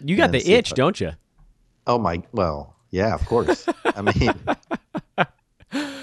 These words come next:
Speaker 1: Ah, yes. You're, you're a special kind here. I, that's, this is why we get along. Uh, again, <laughs> he's Neil Rochlani.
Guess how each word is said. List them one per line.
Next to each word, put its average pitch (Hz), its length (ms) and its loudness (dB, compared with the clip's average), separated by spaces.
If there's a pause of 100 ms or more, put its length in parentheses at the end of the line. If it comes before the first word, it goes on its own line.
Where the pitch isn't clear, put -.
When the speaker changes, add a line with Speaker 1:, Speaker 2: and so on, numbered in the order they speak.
(160)
Speaker 1:
Ah, 185 680 6
yes. 139 600 2
You're, 233 220 0
you're 175 300 2
a 135 80 4
special 117 500 -2
kind 95 340 -4
here. 101 240 -2
I, 135 140 6
that's, 180 200 0
this - 200 -2
is 190 160 -2
why 151 200 8
we 139 120 2
get 113 180 0
along. 101 440 -2
Uh, 135 420 6
again, 170 280 4
<laughs> - 0 -
he's - 200 -6
Neil 175 140 4
Rochlani. - 1040 -2